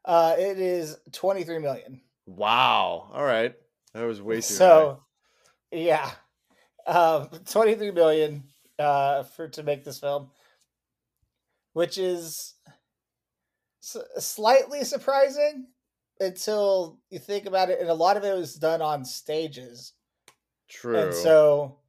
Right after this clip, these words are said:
Speaker 1: you know, and, like, and in the same little, like, apartment. So,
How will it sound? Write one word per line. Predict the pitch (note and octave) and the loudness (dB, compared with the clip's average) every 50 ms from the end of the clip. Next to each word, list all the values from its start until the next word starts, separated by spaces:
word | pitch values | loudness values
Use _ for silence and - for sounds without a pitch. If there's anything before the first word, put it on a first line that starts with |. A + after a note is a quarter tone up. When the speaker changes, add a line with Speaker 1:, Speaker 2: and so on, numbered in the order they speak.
| _ _ _ _ _ _ _ _ _ _ _ _ _ _ _ - | _ _ _ _ _ _ _ _ _ _ _ _ _ _ _ -12
Speaker 1:
you | F#3 E3+ E3 D#3+ D3+ | -8 -4 -4 -2 -2
know, | D3 C#3 C#3 C#3 C#3 D3 - - | -2 -4 -4 -4 -6 -6 -6 -4
and, | F3 E3+ E3 D#3+ D#3 D#3 | -4 -2 -2 -2 -2 0
like, | D#3+ D#3 D3+ C3+ C3 D#3 D3 C#3 - - - - - _ _ _ _ _ - | 0 2 2 0 -4 -8 -14 -16 -20 -20 -20 -20 -20 _ _ _ _ _ -2
and | F3 D#3+ D#3+ D#3 D3+ D3+ D3 D3 C#3+ C3 C3 _ _ _ _ _ _ _ _ _ _ _ _ _ _ _ _ _ _ _ _ | 0 0 2 0 0 -2 -4 -8 -12 -14 -14 _ _ _ _ _ _ _ _ _ _ _ _ _ _ _ _ _ _ _ _
in | - F3 E3+ E3 | -4 -2 -2 -2
the | D#3 D3 | -4 -8
same | - - E3 E3 E3+ E3 E3 E3 | -4 -2 -2 0 -2 -2 -4 -2
little, | D#3+ D#3+ D#3+ D#3 D3+ D3+ D3 C#3+ C3+ | 0 2 2 2 2 0 -2 -4 -4
like, | C#3 D3 C#3+ C3 B2+ B2+ - | -6 -6 -6 -6 -10 -14 -18
apartment. | B2 A#2 - - E3 D#3+ D#3 - B2 A#2 A2 - - - | -20 -12 -6 -2 -2 -2 -2 -4 -8 -14 -16 -16 -16 -14
So, | - - D#3 D3+ D3 C#3+ C#3 C3+ | -10 -2 2 2 4 4 2 0